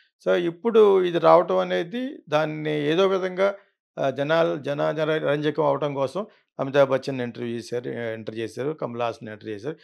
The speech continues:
ఇంకా మనకు తెలియని పెద్ద పెద్ద మిగతా భాషల్లో వాళ్ళు కూడా చాలామంది ఉండి ఉంటారు. To make it as a pan India, ఆ, మూవీ అనమాట. ప్రయత్నం మంచిదైనా కూడా నాకు కొన్ని కొన్ని అనుమానాలు ఉన్నాయన్నమాట. అంటే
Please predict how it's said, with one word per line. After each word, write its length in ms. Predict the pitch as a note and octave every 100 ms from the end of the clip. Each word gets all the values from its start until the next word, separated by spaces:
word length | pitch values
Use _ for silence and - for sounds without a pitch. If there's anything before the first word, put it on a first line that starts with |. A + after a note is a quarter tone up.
| - _ -
ఇంకా 160 | D#3+ E3
మనకు 280 | D#3+ D#3+
తెలియని 280 | D3 D3+ D#3+
పెద్ద 280 | E3 D3 C#3+
పెద్ద 180 | D3+ D3+
మిగతా 260 | D3 D3
భాషల్లో 400 | C#3 C#3+ C#3 C#3
వాళ్ళు 140 | C3+ C3
కూడా 160 | D3+ D3
చాలామంది 340 | C#3+ D3 C#3+
ఉండి 140 | C3 C3+
ఉంటారు. 300 | A#2 G#2+ - _ _ _ _ _ _ _ -
To 60 | F3
make 220 | E3+ F#3
it 120 | G3
as 140 | F#3 F3+
a 100 | A3
pan 300 | - E3+ F3
India, 600 | F3+ F3 E3+ D#3 C#3+ C#3 - _ _ -
ఆ, 100 | C3
మూవీ 320 | B2+ C#3+ C#3
అనమాట. 400 | A#2+ A2 F#2+ - - _ _ _ _ -
ప్రయత్నం 480 | D#3 G3 G3 A3 F#3
మంచిదైనా 460 | E3 E3 F#3 F#3+
కూడా 320 | F3+ F#3 E3+ F3 E3 F3 G3 G3+
నాకు 240 | E3+ F3
కొన్ని 180 | F3+ E3+
కొన్ని 160 | E3 D3+
అనుమానాలు 420 | E3 G3 G#3 F#3+
ఉన్నాయన్నమాట. 460 | D#3+ D3+ C3+ B2 -
అంటే 520 | C#3 D3 F3+ E3